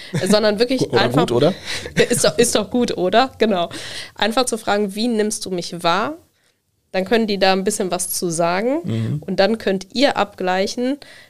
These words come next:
Speaker 1: ist das die Wahrnehmung, die ich mir wünsche, oder
Speaker 2: Mhm.
Speaker 1: muss ich noch mal da, das anpacken und da rangehen?
Speaker 2: Ja, also um dann die Wahrnehmung dann dementsprechend zu beeinflussen.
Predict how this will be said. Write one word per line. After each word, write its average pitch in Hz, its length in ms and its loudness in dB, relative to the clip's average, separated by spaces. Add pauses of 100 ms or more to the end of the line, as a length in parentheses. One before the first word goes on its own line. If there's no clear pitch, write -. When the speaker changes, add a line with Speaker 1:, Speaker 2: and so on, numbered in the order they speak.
(140)
Speaker 1:
ist - 320 -2 (120)
das 190 440 0 (380)
die 214 180 -2
Wahrnehmung, 233 440 4
die 220 140 0
ich 202 220 -4
mir 170 380 -2
wünsche, 226 540 0 (180)
oder 214 240 2
Speaker 2:
Mhm. 220 60 2
Speaker 1:
muss 247 120 0
ich 254 140 -6
noch 233 180 -6
mal 240 340 -2 (220)
da, 214 360 0
das 208 340 -4
anpacken 233 540 -2
und 208 160 -4
da 226 80 -2
rangehen? 240 500 0 (440)
Speaker 2:
Ja, 113 140 -2 (640)
also 110 160 -4
um 135 240 2
dann 120 160 4
die 113 120 -2
Wahrnehmung 113 380 2
dann 107 100 -2
dementsprechend 110 460 -4
zu 117 60 -8
beeinflussen. - 580 -6